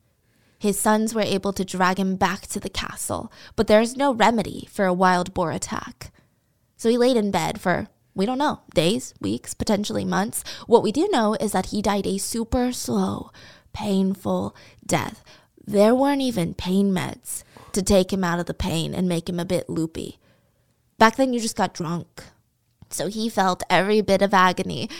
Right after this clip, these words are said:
and his kids were there to see him go through all of that. And then soon after, their mom died. And it's not really specified how she died, but, um, either way, both ca-, parents gone, finito. So what now? I guess like a lot of serial killers,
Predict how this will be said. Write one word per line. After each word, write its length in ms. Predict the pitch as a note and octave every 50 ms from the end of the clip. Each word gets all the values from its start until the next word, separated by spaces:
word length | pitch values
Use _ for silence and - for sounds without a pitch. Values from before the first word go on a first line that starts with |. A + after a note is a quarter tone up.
| - -
and 180 | - - A3+ A3+
his 220 | A3 A3 G#3+ -
kids 300 | - C#4 A#3 A3 - -
were 120 | G#3+ G3+ G3
there 220 | F#3+ F3 F3 F#3
to 100 | - G#3+
see 240 | - - - G#3+ A3+
him 180 | G#3+ G#3 F#3
go 160 | F#3+ F#3 F#3 F3+
through 240 | - G3+ G3 F#3+ - -
all 260 | - F3+ F3+ F3 F3+ F3+
of 120 | F3 -
that. 440 | - - E3 - - - - - - _ _ _ _ _ -
And 120 | A3 A#3
then 140 | A3+ A3 G#3+
soon 240 | - - A#3+ A3 G#3
after, 300 | F#3 F3 - - G3+ G3+
their 120 | F#3+ F3+
mom 280 | F#3 F3 C#3+ D3 D#3+ G3
died. 400 | - - - - - A3+ A3+ - _ _ _ _ _ _ _ -
And 120 | - B3
it's 100 | B3 -
not 200 | D4+ D4 D#4+ -
really 180 | F4+ F#4 F#4 D#4+
specified 500 | - - C#4 C#4 - B3+ B3 C4 A#3+ A3+
how 240 | G#3 G#3+ G#3 G3+ A3
she 200 | - - A#3+ A3+
died, 400 | A#3 A3 G#3+ A3 A3+ A#3 A3+ - - - - _ _ -
but, 140 | A3+ A3
um, 360 | A3+ G#3 G3 G3 F#3+ G3 F3+ - _ -
either 160 | C4 A#3 A3+
way, 200 | G3 E3+ F3+ G#3 - -
both 200 | B3+ B3 A#3 -
ca-, 160 | - A3+ A3+
parents 540 | - - A3+ G#3 G3 F#3+ F#3 G3+ - - - - G3
gone, 380 | F3+ G#3 F#3 F3+ F3 F3 F#3 G3 _
finito. 520 | - G#3+ G3 F#3+ F3+ F3 - F#3 - G#2+
So 200 | G#3 - - A3
what 240 | G3+ G3+ F#3 F#3 -
now? 340 | - F#3 D3+ C3 A#2 F3+ F#3+ - - - -
I 120 | - - A#3+
guess 200 | C4+ C#4 C#4 -
like 120 | C#4 C4 B3+
a 40 |
lot 200 | G#3+ G3+ G3+ F#3+
of 60 | G3 -
serial 300 | - - C#4 C#4 B3+ C4
killers, 520 | - - F#3 E3+ C3+ D#3 F#3 A3 -